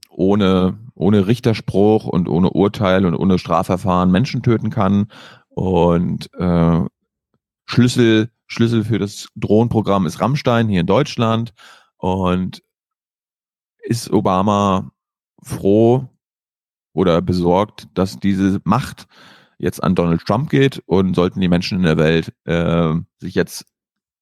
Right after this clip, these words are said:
weniger sicher fühlen? Und an Ob-, an Merkel wäre die Frage gewesen,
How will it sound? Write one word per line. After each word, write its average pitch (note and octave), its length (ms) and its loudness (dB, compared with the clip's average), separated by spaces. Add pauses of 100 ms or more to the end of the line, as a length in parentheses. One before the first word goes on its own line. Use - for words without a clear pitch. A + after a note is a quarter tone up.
(120)
weniger A2 760 0
sicher F#2 380 -2
fühlen? F#2 440 2 (480)
Und F2+ 360 0
an F2 160 0
Ob-, F2 220 -2
an D#2+ 240 0
Merkel F2+ 360 0
wäre E2+ 160 0
die F2 80 -4
Frage E2+ 360 -2
gewesen, E2 480 0